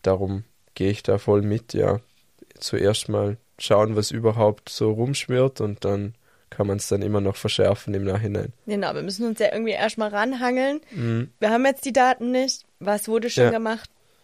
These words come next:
Speaker 2: Was sind schon Erfahrungen? Und deswegen hätte ich das jetzt so vom Vorgehen vorgeschlagen, es wär einfach da wirklich mal mit einer, ähm, Lead-Kampagne rausgehen auf die Website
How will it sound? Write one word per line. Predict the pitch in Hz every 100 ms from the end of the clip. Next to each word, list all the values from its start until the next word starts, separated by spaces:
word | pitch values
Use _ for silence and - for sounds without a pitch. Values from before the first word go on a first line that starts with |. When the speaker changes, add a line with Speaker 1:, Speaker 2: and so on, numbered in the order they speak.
| _
Speaker 2:
Was | 185 202
sind | 226 220
schon | 240 202
Erfahrungen? | 202 - 196 202 202 196 - - - -
Und | 190
deswegen | 196 - 185 180 180 _ -
hätte | 214 233 240
ich | 247 285 -
das | 302 -
jetzt | 277 -
so | 302
vom | 302 269
Vorgehen | 262 247 233 226
vorgeschlagen, | 220 233 233 233 226 220 214 214 - - -
es | -
wär | 190 -
einfach | 196 202
da | - 190 190
wirklich | 196 - 190
mal | 196 190
mit | - 185
einer, | 175 175 175 _ _ _ _ _ _ _ _ _ _ _ _ - -
ähm, | 214 196 185 180 175
Lead-Kampagne | 214 240 262 233 233 220 208
rausgehen | 190 196 - 208
auf | 175 -
die | 180
Website | 220 240 - 226 226